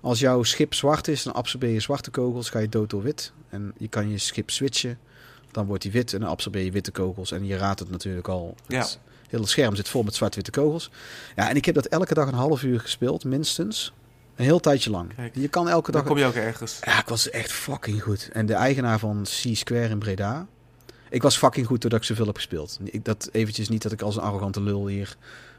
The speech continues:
Speaker 1: eh,
Speaker 2: <laughs>
Speaker 1: want je moet dat echt zoveel spelen, wil je daar überhaupt goed in kunnen zijn. En die, eh, was ook
Speaker 2: Ja.
Speaker 1: helemaal fan van shmups, die eigenaar van C Square in Breda.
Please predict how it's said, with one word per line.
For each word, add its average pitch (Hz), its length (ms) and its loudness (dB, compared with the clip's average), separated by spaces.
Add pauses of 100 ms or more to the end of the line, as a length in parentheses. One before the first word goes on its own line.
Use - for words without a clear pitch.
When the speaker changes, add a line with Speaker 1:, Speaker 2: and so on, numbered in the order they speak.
(140)
Speaker 1:
eh, 98 320 0 (320)
Speaker 2:
<laughs> - 280 -2
Speaker 1:
want 110 240 -2 (200)
je 117 180 2
moet 139 120 4
dat 123 120 0
echt 131 180 0
zoveel 123 360 6
spelen, 104 340 2
wil 107 100 2
je 101 60 2
daar 101 140 0
überhaupt 98 300 -2
goed - 180 -4
in 92 80 -6
kunnen 95 360 -6 (160)
zijn. 98 380 -4
En 95 220 -6 (480)
die, 113 240 6
eh, 113 60 8
was 113 160 6
ook 151 60 6
Speaker 2:
Ja. 143 60 0
Speaker 1:
helemaal 117 240 6
fan 107 180 4
van 101 120 0
shmups, - 380 0
die 87 140 0
eigenaar 101 380 4
van 98 100 -4
C - 220 -2
Square 104 380 2
in 95 100 -2
Breda. 92 460 -4